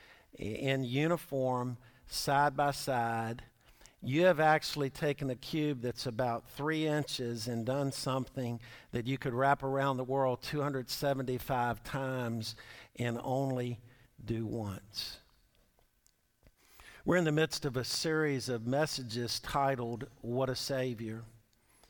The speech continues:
And as we look at all of the people who have ever lived on the face of the earth,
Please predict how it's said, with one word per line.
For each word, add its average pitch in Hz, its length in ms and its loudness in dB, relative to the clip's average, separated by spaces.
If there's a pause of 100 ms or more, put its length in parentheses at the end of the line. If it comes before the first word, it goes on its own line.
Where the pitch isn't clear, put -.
(460)
And 147 160 4
as 156 220 6
we 160 160 4
look 175 260 4
at 143 120 4
all 165 340 8
of 185 100 4
the 185 120 2
people 156 480 0
who 143 80 4
have 131 180 4
ever 143 220 6
lived 143 480 4
on 127 180 0
the 113 80 -2
face 139 480 0
of 131 220 -4
the 123 100 -2
earth, 113 640 -2